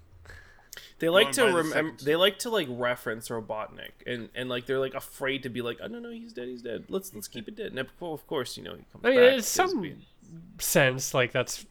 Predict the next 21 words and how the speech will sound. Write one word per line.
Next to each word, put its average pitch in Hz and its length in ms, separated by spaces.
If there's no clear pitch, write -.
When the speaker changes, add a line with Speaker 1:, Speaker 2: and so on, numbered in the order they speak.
Speaker 3:
fine. 127 520
Of, 127 180
like, 120 440
you 139 120
know, 123 180
he, 127 160
he, 135 320
he 135 80
had 135 100
such - 180
a 131 80
strong 127 420
effect 127 300
on 123 120
the 123 60
world. 120 340
There's 123 120
still 143 180
robots 117 520
around, 117 400
and 113 220